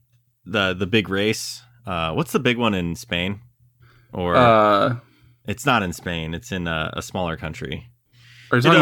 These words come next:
Speaker 2: about Monaco? Are you
Speaker 1: Monaco,
Speaker 2: talking about the Formula
Speaker 1: that's
Speaker 2: One
Speaker 1: it.
Speaker 2: race?
Speaker 1: That's it, Monaco. There
Speaker 2: Yeah.
Speaker 1: you go, Formula One race. He was there, and then he, like,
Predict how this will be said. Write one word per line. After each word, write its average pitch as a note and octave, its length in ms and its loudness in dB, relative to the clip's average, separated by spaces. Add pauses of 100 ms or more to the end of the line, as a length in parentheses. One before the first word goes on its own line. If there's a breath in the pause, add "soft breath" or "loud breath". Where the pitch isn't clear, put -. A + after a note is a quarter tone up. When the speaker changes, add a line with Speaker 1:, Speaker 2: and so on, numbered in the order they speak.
Speaker 2:
about F#2+ 40 4
Monaco? F#3+ 640 4
Are - 60 4
you D3+ 60 6
Speaker 1:
Monaco, G#3+ 240 6
Speaker 2:
talking A2+ 160 4
about G2 80 4
the F2 60 -2
Formula C3 240 6
Speaker 1:
that's A2 60 4
Speaker 2:
One A#2+ 120 6
Speaker 1:
it. C#3+ 40 6
Speaker 2:
race? E3+ 300 0
Speaker 1:
That's C#3 320 -2
it, F2 160 -8
Monaco. A2 560 -4 (320 soft breath)
There C#3+ 120 6
Speaker 2:
Yeah. - 160 4
Speaker 1:
you D#2 60 -6
go, D#2+ 60 -10
Formula G2+ 380 -2
One F#2 180 -2
race. F2+ 220 -4
He F3+ 80 2
was D3+ 180 4
there, A#2+ 600 4
and A2+ 180 0
then A#2 200 2
he, A2 260 0
like, F#2+ 500 -2